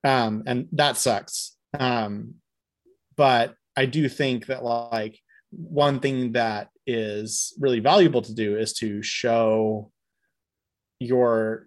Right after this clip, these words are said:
kids the things that you're into, the things that are your hobbies, to sort of introduce them to it, let them see if they like it, you know, and try to explain to them, "Here's why I like this, you know, here's something that I find interesting," you know,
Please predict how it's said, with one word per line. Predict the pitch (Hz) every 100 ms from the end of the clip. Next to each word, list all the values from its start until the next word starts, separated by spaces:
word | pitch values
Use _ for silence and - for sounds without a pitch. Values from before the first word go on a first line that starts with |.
| -
kids | - 123 117 117
the | 117
things | 110 120 117 107
that | 113
you're | 117 110
into, | 117 117 110 107
the | 110 110
things | 117 110
that | 110
are | 113 120 123
your | 107 104
hobbies, | 101 101 107 110 -
to | - 110 104 101 - - - _ -
sort | 131
of | 123
introduce | 127 120 123 117 -
them | 123 120
to | 127 117
it, | 113 110 -
let | 123 117
them | 131 120
see | 110 139 127
if | 120
they | 117
like | 107 120 117
it, | 113 104 117
you |
know, | 113 107 107 110 _ _ _ _ -
and | 127 113 113 -
try | - 131
to | 127
explain | 127 - 156 147
to |
them, | 110 101 101
"Here's | 113 113
why | 117 127
I | 131
like | 101 98 -
this, | 107 107 -
you | 113
know, | 101 104 110
here's | 113 107 104 104 - - - - -
something | - 110 110 107
that | 110
I | 117
find | - 104 104
interesting," | 113 110 - 104 101 104
you | 104
know, | 98 104